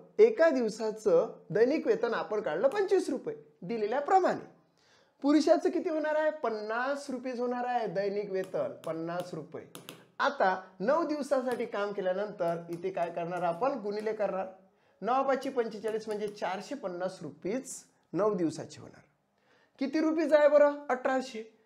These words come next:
Therefore, अठराशे रुपीज भागिले हे नऊ दिवसाचे काय करणार? चारशे पन्नास. शून्य शून्य कॅन्सल. आता सरळच आहे की भाग जातो याला डायरेक्ट. हां, पंधरा,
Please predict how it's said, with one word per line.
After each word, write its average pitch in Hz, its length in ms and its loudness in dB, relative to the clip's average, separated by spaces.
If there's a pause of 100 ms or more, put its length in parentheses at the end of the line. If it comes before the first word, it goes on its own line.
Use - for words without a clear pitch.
Therefore, 175 640 0 (320)
अठराशे 226 720 -4
रुपीज 196 440 -6
भागिले 170 340 -6
हे 190 500 -2 (160)
नऊ 202 260 0
दिवसाचे 175 840 0 (1040)
काय 165 160 0
करणार? 175 340 -4
चारशे 156 340 -2
पन्नास. 127 360 -10 (640)
शून्य 262 240 -4
शून्य 277 240 -2
कॅन्सल. 240 360 -4 (1080)
आता 233 360 2 (380)
सरळच 269 460 6
आहे 202 280 2 (220)
की 233 260 4 (300)
भाग 226 220 0
जातो 254 280 0
याला 294 200 2
डायरेक्ट. 175 640 -2
हां, 269 160 2 (600)
पंधरा, 226 300 4